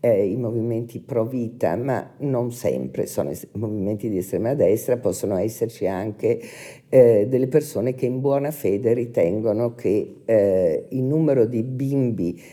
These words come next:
che non p-, non viene alla luce per colpa dell'aborto è un numero intollerabile.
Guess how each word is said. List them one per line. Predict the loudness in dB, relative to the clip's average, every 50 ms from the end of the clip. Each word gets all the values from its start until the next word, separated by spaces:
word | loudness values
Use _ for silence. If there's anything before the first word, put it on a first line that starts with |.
| -20 -20 _ _
che | -2 0
non | 0 2 0 0 -2
p-, | -4 -8 -8 -6 -4
non | -2 -2 0 0 0 2
viene | 4 4 4 4 2 0
alla | -2 -2 -2 -2
luce | -2 -2 -2 -4 -6 -6 -6 -8 -8 -6
per | -6 -6 -8 -4
colpa | -2 -2 -2 -2 -2 -4 -4
dell'aborto | -2 -2 -2 -2 -2 -2 0 0 0 0 -2 -4 -2 -2 0
è |
un | 0 0 -2
numero | -4 -4 -4 -4 -2 -2 -2
intollerabile. | -2 -2 -4 -4 -4 -2 0 0 0 0 0 -2 -4 -6 -12 -12 -10 -8 -8 -8 -8 -10